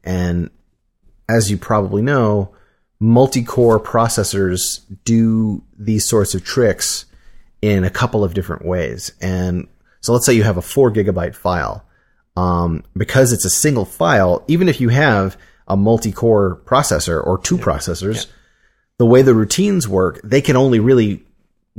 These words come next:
Speaker 1: you know, chew on one file at a
Speaker 2: Right.
Speaker 1: time. That's just the way they
Speaker 2: 'Cause
Speaker 1: do
Speaker 2: you can't
Speaker 1: it.
Speaker 2: just cut it in half and start compressing because there's
Speaker 1: Well,
Speaker 2: keyframe issues.
Speaker 1: you
Speaker 2: And
Speaker 1: can, though. So, so that's where it gets cr-,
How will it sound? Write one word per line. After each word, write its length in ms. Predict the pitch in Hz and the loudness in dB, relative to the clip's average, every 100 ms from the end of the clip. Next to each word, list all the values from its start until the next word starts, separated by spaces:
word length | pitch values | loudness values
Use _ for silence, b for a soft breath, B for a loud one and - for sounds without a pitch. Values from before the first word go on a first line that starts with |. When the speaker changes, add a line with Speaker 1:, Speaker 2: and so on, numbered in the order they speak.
| 104 - - | -10 -8 -2
Speaker 1:
you 80 | 113 | 0
know, 100 | 95 | 0
chew 280 | - 139 | 0 0
on 220 | 110 98 107 | 2 2 2
one 200 | 110 110 | 2 0
file 380 | - 101 92 87 | 0 0 0 -2
at 40 | |
a 40 | |
Speaker 2:
Right. 80 | 90 | -4
Speaker 1:
time. 380 | - 156 85 - | -6 -4 -4 -6
That's 160 | 101 - | -8 -6
just 140 | 110 | -4
the 60 | 98 | -4
way 100 | 92 | -2
they 80 | 90 | -2
Speaker 2:
'Cause 60 | |
Speaker 1:
do 60 | - | 0
Speaker 2:
you 60 | |
can't 140 | 196 165 | 0 0
Speaker 1:
it. 40 | |
Speaker 2:
just 120 | 135 | -4
cut 180 | - 147 | -6 -4
it 60 | 143 | -4
in 80 | 113 | -4
half 320 | 131 131 - | -4 -4 -6
and 80 | 107 | -6
start 440 | 135 123 113 - | -2 -2 -4 -8
compressing 600 | 120 117 143 127 120 113 | -8 -2 -2 -2 -2 -2
because 400 | 113 123 120 117 | -4 -2 -2 -2
there's 140 | 104 175 | 0 2
Speaker 1:
Well, 180 | 214 | 2
Speaker 2:
keyframe 460 | 214 156 - 143 143 | 0 0 0 -2 -2
issues. 420 | 131 143 135 131 | -2 0 0 2
Speaker 1:
you 140 | 135 139 | 4 2
Speaker 2:
And 100 | 107 | 2
Speaker 1:
can, 400 | 196 240 151 92 | 0 2 2 2
though. 240 | 65 - | -2 -6
So, 200 | - 123 | 0 0
so 300 | 107 131 117 - | 4 4 4 2
that's 380 | 113 147 170 143 | 2 2 2 4
where 140 | 123 | 4
it 60 | 113 | 2
gets 160 | 98 | -2
cr-, 240 | - - | -4 -10